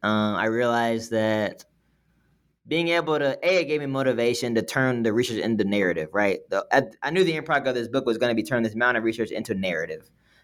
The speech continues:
And so doing it as I went, I think, kinda helped me be in that mindset, like, what is it I'm finding that could actually be conveyed to a general audience that's of interest? And so that really helped me, I think, with doing that. And then also it helped me to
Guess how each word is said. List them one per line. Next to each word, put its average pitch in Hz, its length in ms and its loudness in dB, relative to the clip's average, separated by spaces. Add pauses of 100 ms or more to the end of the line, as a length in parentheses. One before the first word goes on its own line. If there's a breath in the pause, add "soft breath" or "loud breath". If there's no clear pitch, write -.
And 117 80 -14
so 123 100 -2
doing 151 280 0
it 143 80 0
as 131 180 2
I 113 140 0
went, 123 320 -2
I 104 60 2
think, 117 320 -4 (440)
kinda 117 180 2 (140)
helped 143 160 4
me 127 80 2
be 127 120 2
in 120 80 0
that 107 120 2
mindset, 123 460 0
like, 104 120 0
what 135 240 -2
is 143 100 0
it 135 80 0
I'm 123 160 -2
finding 127 340 0
that 110 120 -4
could 113 100 -2
actually 117 280 0
be 113 80 -2
conveyed 110 380 2
to 104 80 -6
a 95 60 -4
general 104 240 -2
audience 95 400 -2
that's 85 120 -20
of 90 120 -6
interest? 92 500 -10 (600 soft breath)
And 123 120 -8
so 127 80 -4
that 127 80 2
really 131 140 0
helped 131 200 2
me, 127 80 -4
I 117 120 0
think, 117 260 -2
with 104 160 -4
doing 117 320 0
that. 113 580 0
And 117 220 0
then 117 160 -2
also 117 400 0
it 107 100 0
helped 117 300 0
me 117 320 0 (160)
to 110 800 0